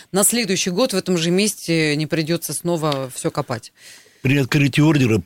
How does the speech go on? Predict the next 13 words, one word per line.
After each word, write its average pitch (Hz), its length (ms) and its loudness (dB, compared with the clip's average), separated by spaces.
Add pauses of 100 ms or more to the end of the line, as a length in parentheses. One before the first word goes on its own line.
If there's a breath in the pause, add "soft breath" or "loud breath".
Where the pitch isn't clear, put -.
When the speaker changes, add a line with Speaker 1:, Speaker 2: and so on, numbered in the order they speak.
Speaker 2:
при 135 160 4
начале 117 480 2
работ 95 380 2
мы 110 140 2
подписываем 107 760 0
обязательства 107 680 0
перед 127 240 2
администрацией 123 600 2
города, 104 300 2
где 110 180 2
прописывается 120 840 0
гарантийный 107 560 2
срок. - 340 -8